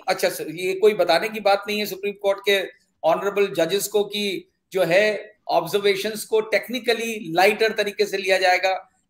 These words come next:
media में और आम जनता में उसको ज्यादा seriously लिया जाएगा। तो अगर वो वाकई में उनकी मंशा है कि वो उसको लागू कराना चाहते हैं और वो serious cognizance ले रहे हैं Pegasus की,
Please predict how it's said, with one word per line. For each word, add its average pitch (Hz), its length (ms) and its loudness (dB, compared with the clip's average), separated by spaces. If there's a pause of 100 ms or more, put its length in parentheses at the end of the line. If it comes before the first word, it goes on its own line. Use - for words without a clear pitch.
media 208 380 2
में 208 140 0
और 202 120 6
आम 185 260 -2
जनता 185 300 0
में 202 100 0
उसको 185 240 -4
ज्यादा 180 240 4
seriously 175 460 -4
लिया 151 180 -2
जाएगा। 123 380 -4 (560)
तो 240 320 -6
अगर 202 240 -2
वो 262 180 -4
वाकई 196 380 0
में 247 140 -6
उनकी 214 260 -8
मंशा 175 380 2
है 160 360 0
कि 220 340 -2
वो 202 160 0
उसको 226 400 0
लागू 170 300 0
कराना 196 320 2
चाहते 180 320 0
हैं 202 80 -4
और 208 140 2
वो 185 120 -4
serious 190 640 -4 (200)
cognizance 214 580 -2
ले 196 180 6
रहे 233 120 6
हैं 180 200 0
Pegasus 175 400 -6
की, 247 320 -8